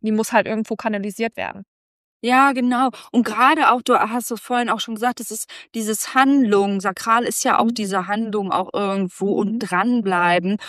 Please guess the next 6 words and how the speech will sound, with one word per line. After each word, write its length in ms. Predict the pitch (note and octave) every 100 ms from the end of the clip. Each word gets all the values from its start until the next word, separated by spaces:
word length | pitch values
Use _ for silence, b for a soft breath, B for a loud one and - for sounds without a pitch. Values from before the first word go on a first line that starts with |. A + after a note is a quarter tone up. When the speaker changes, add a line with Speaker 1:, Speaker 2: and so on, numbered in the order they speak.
| B
Speaker 2:
Und 140 | - G#3
Manifestoren, 920 | G#3 A3 - G#3+ - C4 C#4 B3+ C#4 B B D#4+
die 380 | - G3 G#3+ B3
werden 300 | A3 A#3 C#4+
eigentlich 380 | - A3 A#3 A3+
tendenziell 800 | - A#3 B3+ A#3 - G3+ A3+ B3+